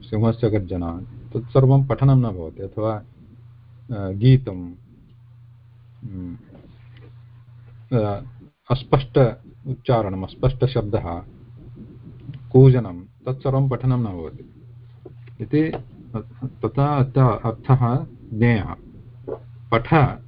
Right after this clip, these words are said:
इत्युक्ते व्यक्तायां वाचि इति अर्थः दत्तः, परन्तु एतत् स्मर्तव्यम्, एतत् मनसि भवेत्, यत् अर्थः अत्र दत्तः अस्ति,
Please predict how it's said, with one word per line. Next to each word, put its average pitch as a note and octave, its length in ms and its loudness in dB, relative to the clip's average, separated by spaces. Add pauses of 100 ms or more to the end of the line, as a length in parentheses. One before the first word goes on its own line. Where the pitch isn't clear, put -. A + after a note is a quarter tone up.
(100)
इत्युक्ते - 360 -4
व्यक्तायां B2+ 680 2
वाचि A2+ 440 -2
इति C3 540 -6 (560)
अर्थः C#3+ 360 2
दत्तः, A#2 360 0 (720)
परन्तु D3 280 0
एतत् C#3 480 2
स्मर्तव्यम्, C3 720 2
एतत् A#2 360 -4
मनसि B2 260 0
भवेत्, A2 540 0 (640)
यत् C3+ 560 -2
अर्थः D3 440 -2
अत्र C#3 420 2
दत्तः B2 460 2
अस्ति, - 380 -6